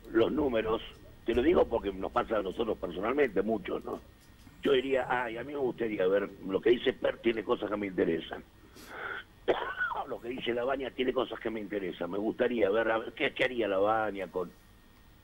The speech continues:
Speaker 2: con este, con Urtubey,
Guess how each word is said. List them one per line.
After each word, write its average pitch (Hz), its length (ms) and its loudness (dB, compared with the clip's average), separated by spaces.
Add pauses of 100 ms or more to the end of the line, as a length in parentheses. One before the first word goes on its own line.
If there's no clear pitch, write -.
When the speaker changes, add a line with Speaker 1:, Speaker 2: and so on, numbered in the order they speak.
(300)
Speaker 2:
con 98 200 2
este, 87 800 0
con 104 160 2
Urtubey, 107 760 2